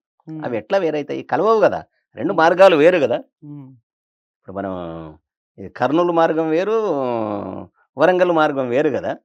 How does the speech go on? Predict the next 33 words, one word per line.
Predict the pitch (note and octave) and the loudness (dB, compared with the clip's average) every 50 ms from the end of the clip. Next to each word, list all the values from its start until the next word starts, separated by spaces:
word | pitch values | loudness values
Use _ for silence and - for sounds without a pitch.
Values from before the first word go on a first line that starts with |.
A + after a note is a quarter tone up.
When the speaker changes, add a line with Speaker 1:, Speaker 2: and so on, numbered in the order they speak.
| _ | _
Speaker 1:
అంతేగా. | D#3 D3+ D3+ - D3 C3 - | -20 -18 -16 -16 -16 -12 -10
Speaker 2:
రెండు | G#2 - G#3 | -8 -8 -6
కలవవు | - D3 C#3 E3+ F#3 G3 G3 | -4 -2 2 2 2 2 2
కదా. | F3+ C3 G2+ G#2+ D#3 C#4+ - _ - | 2 0 0 -2 -4 -6 -12 _ -18
Speaker 1:
అవును. | D#3 C#3+ B2 A2+ | -16 -16 -16 -10
Speaker 2:
ఒక | - B2 G#2+ C#3 | -10 -10 -4 -4
చోటి | D#3 F#3 A#3 A3+ | -4 -4 -4 -6
నుంచి | A3+ A#3+ A#3+ A#3 A#3 - C4+ B3 | -6 -6 -8 -8 -8 -10 -10 -8
మొదలవుతాయి, | A3+ F#3+ F3 F#3 A3 G#3 F3+ C3+ - - D#2 D2 - - | -4 -2 0 4 6 6 6 4 0 -4 -10 -10 -16 -16
Speaker 1:
ఉమ్, | E3 F3 F#3 F#3 | -16 -14 -10 -8
Speaker 2:
అది | - D#3+ | -6 -4
వేరే | F3 F3 F#3 F#3+ | -2 -2 -2 0
Speaker 1:
ఉమ్, | F#3 E3 | -2 -2
Speaker 2:
విషయం. | D#3+ D#3 - F#2 - - _ | -4 -6 -10 -14 -16 -18 _
Speaker 1:
ఉమ్. | - F3 F#3 F#3+ F3+ D#3+ C#3+ B2+ B2+ _ _ | -12 -10 -10 -8 -8 -10 -12 -12 -16 _ _
Speaker 2:
కాబట్టి | - F3 A#3 B3+ A#3 A#3 | 0 0 0 0 0 -4
ఇట్లా | G#3+ G3 - G3 G3 F#3 D#3 | -6 -6 -4 0 2 2 2
ఈ | - - D#3 D#3 D#3 | 2 0 -2 -2 0
రెండు | C3+ D3 F#3+ A3+ A#3 | 0 -2 0 0 0
మార్గాలు | G#3 G3 F#3+ F#3+ F3 F3 F3+ F3+ F#3 | 2 2 2 2 2 2 0 2 0
ఎట్లా | F3+ C#3+ A#2+ - G#3+ A3 | -2 -4 -4 -2 -2 0
వేరైతాయి? | G3+ D#3 D3 C3+ A#2+ G3+ D3+ - - - _ _ | 2 2 2 2 0 -2 -4 -10 -20 -20 _ _
Speaker 1:
ఉమ్. | E3+ E3 E3 D#3 D3+ C#3 C3 C3+ A#2 _ _ _ _ _ _ _ | -20 -18 -16 -16 -16 -18 -20 -20 _ _ _ _ _ _ _ _
Speaker 2:
అది, | F#2+ F#2 D#2+ D2 - _ _ _ _ _ - | -10 -10 -10 -12 -18 _ _ _ _ _ -8
ఇది | C3+ C#3+ E3 D#3 B2+ | -2 0 0 0 0
మూడో | A2+ A#2+ C3+ D3+ D3+ - | -2 -2 0 0 0 0
ప్రశ్న. | - - - - - - - _ _ _ _ _ _ _ _ _ _ _ _ _ _ _ _ _ - | 0 -4 -4 -6 -12 -20 -20 _ _ _ _ _ _ _ _ _ _ _ _ _ _ _ _ _ -8
ఇక | C3+ C#3 C#3+ | -4 -2 -2
నాలుగో | C3 B2+ A#2+ C3+ D#3+ F#3 F#3 G#3 | 0 2 4 4 4 4 2 0
ప్రశ్న | F#3+ F#3+ F#3+ - - - | 2 0 -2 -2 -2 -4
ఏమిటంటే, | F3 E3+ E3+ E3 E3 D3 C#3 - D#3 B2 - B2 E3 G#3 A3+ _ _ _ _ _ _ _ _ _ _ _ _ _ _ _ _ _ _ _ _ _ _ _ _ _ _ _ _ - | -4 -4 -4 -4 -4 -4 -4 -4 -4 -4 -4 -6 -10 -12 -16 _ _ _ _ _ _ _ _ _ _ _ _ _ _ _ _ _ _ _ _ _ _ _ _ _ _ _ _ -10
ఈ | G#3 G3+ G3+ G#3 | -8 -6 -6 -4
మరి | G3+ G3 F#3+ F#3 F#3 | -2 -2 0 0 2